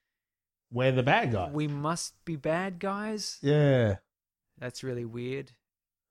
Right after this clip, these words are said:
Speaker 1: Which also makes, their rationale means that they thought the rebels were the good guys then, doesn't it? <laughs> Like,
Speaker 2: I
Speaker 1: the only way he can get in is by being a good guy.
Speaker 2: Well, I th-, I think, um, what's his, Cohagen,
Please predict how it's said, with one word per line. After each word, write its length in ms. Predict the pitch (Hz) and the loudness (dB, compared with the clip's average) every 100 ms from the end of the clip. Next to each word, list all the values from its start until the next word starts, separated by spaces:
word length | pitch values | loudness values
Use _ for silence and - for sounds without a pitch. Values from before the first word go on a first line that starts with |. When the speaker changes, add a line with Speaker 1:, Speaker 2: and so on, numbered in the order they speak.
| - | 2
Speaker 1:
Which 180 | 139 | 2
also 500 | - 180 185 185 156 | 6 6 6 6 4
makes, 880 | 113 123 127 131 131 - - - - - | 4 0 2 4 4 0 -6 -6 -8 -10
their 400 | 254 - 139 151 | -12 -4 4 6
rationale 560 | 151 147 - 131 127 120 | 6 4 4 4 6 6
means 440 | 120 117 117 110 110 | 6 4 4 2 2
that 220 | 117 120 | 0 0
they 260 | 113 117 | 2 2
thought 440 | 110 - 127 113 120 | 2 0 0 0 0
the 80 | 113 | 0
rebels 480 | 135 233 185 127 104 | 2 4 4 4 4
were 120 | 101 | 2
the 100 | 92 | 2
good 200 | 95 92 | 0 -2
guys 320 | 92 92 95 | -2 -2 -4
then, 160 | 101 104 | -4 0
doesn't 220 | 160 220 | 0 0
it? 140 | 403 - _ _ - | -4 -6 _ _ -4
<laughs> 320 | 392 - - - - - - - | 0 0 0 -4 -6 -12 -10 0
Like, 60 | 143 | 2
Speaker 2:
I 40 | |
Speaker 1:
the 200 | 147 156 | 4 4
only 280 | 175 180 180 | 4 4 6
way 200 | 160 160 | 6 6
he 140 | 143 143 | 6 4
can 160 | 139 | 4
get 160 | 135 131 | 4 4
in 180 | 147 135 | 4 4
is 160 | 117 | 4
by 200 | 107 123 | 4 4
being 240 | 120 135 127 | 4 4 4
a 60 | |
good 180 | 123 208 | 2 2
guy. 280 | 156 117 104 - | 2 0 -2 -2
Speaker 2:
Well, 160 | 170 156 | 0 2
I 120 | 156 | 0
th-, 180 | 143 160 _ | -4 -12 _
I 100 | 156 | -8
think, 240 | 135 180 202 _ 151 | -4 -4 -6 _ -4
um, 360 | 143 127 120 113 110 _ _ _ _ | -4 -4 -6 -14 _ _ _ _ _
what's 200 | 139 131 | -12 -10
his, 100 | 131 | -10
Cohagen, 640 | - 139 139 135 123 127 | -4 0 2 2 -2 -6